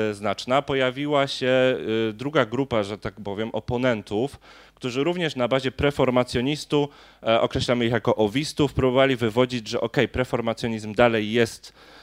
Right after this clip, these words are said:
e, trze-, musi być utrzymany w mocy, tyle że ta miniaturka człowieka nie znajduje się w plemniku, tylko w jaju. No więc mieliśmy przez dosyć, e, kilkadziesiąt tak naprawdę lat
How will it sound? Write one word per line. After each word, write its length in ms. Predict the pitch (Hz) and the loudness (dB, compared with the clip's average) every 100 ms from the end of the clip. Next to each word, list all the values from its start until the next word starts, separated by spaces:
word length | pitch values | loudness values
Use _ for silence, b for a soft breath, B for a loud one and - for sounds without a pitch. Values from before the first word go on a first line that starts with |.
| B | B
e, 540 | - 104 107 104 104 101 | -2 2 4 4 2 -2
trze-, 180 | - 127 | -4 -4
musi 200 | 120 123 | -2 -2
być 140 | 117 117 | -4 -4
utrzymany 420 | - 123 120 104 | -6 -2 -2 -2
w 80 | 110 | 0
mocy, 320 | 185 - 175 | 0 0 -4
tyle 280 | 180 170 143 | 0 0 2
że 260 | 135 131 | 0 0
ta 280 | 123 123 120 | 2 2 2
miniaturka 520 | 120 117 - 123 123 | 0 -4 -6 -6 -6
człowieka 400 | - 110 117 120 | -6 -4 -4 -4
nie 120 | 110 | -6
znajduje 320 | 107 107 107 110 | -6 -4 -4 -4
się 200 | 113 98 | -4 -6
w 200 | - - | -10 -6
plemniku, 480 | 113 107 110 107 110 | -4 -2 -4 -6 -8
tylko 300 | 104 - 110 | -8 -8 -6
w 60 | |
jaju. 320 | 110 101 87 - B B - | 2 2 2 -2 B B -6
No 60 | 120 | -4
więc 140 | 123 | 0
mieliśmy 380 | 156 156 139 127 | -2 -2 -4 -4
przez 280 | - 123 110 | 0 -2 0
dosyć, 480 | 135 - 120 - | -4 -4 -8 -6
e, 380 | 117 110 107 107 | -6 -4 -4 -6
kilkadziesiąt 640 | - 131 120 113 127 117 104 | -8 -8 -8 -6 -6 -6 -8
tak 120 | 104 | -10
naprawdę 380 | 104 113 101 104 | -8 -10 -6 -2
lat 300 | 117 113 | 0 0